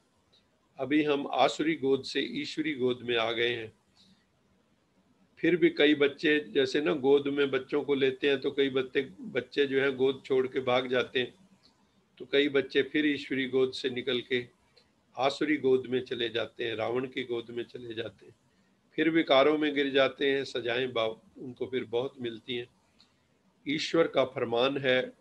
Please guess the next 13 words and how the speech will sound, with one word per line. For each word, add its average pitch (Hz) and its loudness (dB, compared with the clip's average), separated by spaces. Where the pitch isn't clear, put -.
"मन 147 0
वचन 139 0
कर्म 135 0
से 139 -4
पवित्र 131 -4
बनना 120 0
है, 123 2
विकारों 127 2
से 147 -2
स्वयं 135 -4
को 143 -2
बचाना 120 -4
है।" 123 -6